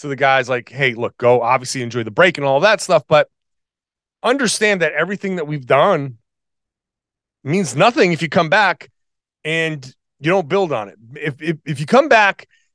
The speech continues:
and you start out on a losing streak, you start out in Indiana and you lose that game,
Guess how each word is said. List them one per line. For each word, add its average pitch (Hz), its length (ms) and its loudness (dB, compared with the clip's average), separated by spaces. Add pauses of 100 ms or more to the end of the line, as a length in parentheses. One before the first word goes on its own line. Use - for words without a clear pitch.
(140)
and 160 240 2
you 147 100 -2
start 208 300 4
out 185 160 2
on 160 60 2
a 147 60 2
losing 143 300 -4
streak, 123 340 -10
you 131 80 -8
start 190 300 4
out 170 220 4
in 180 160 2
Indiana 143 760 -2 (380)
and 143 160 0
you 135 120 0
lose 160 420 4
that 127 260 4
game, 113 440 -4